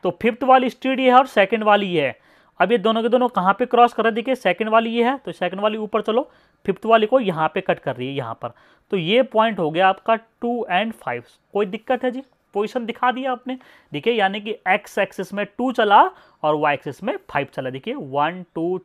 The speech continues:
थ्री, फोर, फ़ाइव, वन, टू, थ्री, फोर, फ़ाइव, इधर टू, वन, टू, अ, वन, टू, समझ में आ गया? ये टू चला और ये फ़ाइव चला, तो ये पोजीशन हो गए।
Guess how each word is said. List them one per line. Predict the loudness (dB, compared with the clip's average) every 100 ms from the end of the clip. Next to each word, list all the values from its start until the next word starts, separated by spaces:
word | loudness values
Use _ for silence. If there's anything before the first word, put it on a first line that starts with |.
| -10
थ्री, | -10
फोर, | -8 -6 -6 -6
फ़ाइव, | -10 -10 _ _ -6
वन, | 0 0 0
टू, | -6 -4 -4
थ्री, | -4 -8 -10
फोर, | -4 -4 -4
फ़ाइव, | -8 -8 -4
इधर | -2 -2 -4
टू, | -6 -8 _ _
वन, | 0 0 0 -4 -8
टू, | -8 -10 _ -8
अ, |
वन, | -6 -6 -10 -2 4 4 2 _
टू, | -8 -8 -6
समझ | -4
में | 0
आ | 0
गया? | -2 -8 _ _
ये | -10
टू | -6 -4 -2
चला | 2 2
और | 2 2
ये | 0 -4 -6 _ _
फ़ाइव | -4 -4
चला, | -6 -8
तो | -6
ये | -4 -4 -2
पोजीशन | -2 -2 -4
हो | -4
गए। | -6